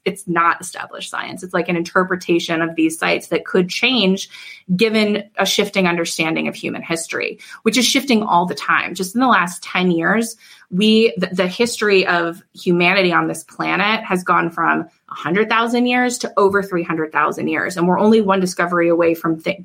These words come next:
finding out that humans are, were, could potentially have been around for even longer than that.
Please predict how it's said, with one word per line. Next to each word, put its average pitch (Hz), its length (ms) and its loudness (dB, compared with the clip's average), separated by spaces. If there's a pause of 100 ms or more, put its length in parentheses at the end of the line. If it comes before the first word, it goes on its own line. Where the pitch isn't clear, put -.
(180)
finding 165 280 0
out 165 160 0
that 180 100 -8
humans 175 300 0
are, 160 300 2
were, 175 260 -4
could 180 160 -4
potentially 185 360 0
have 180 60 4
been 170 100 2
around 165 260 2
for - 100 -2
even 165 200 2
longer 165 340 2
than 165 180 -2
that. 165 300 2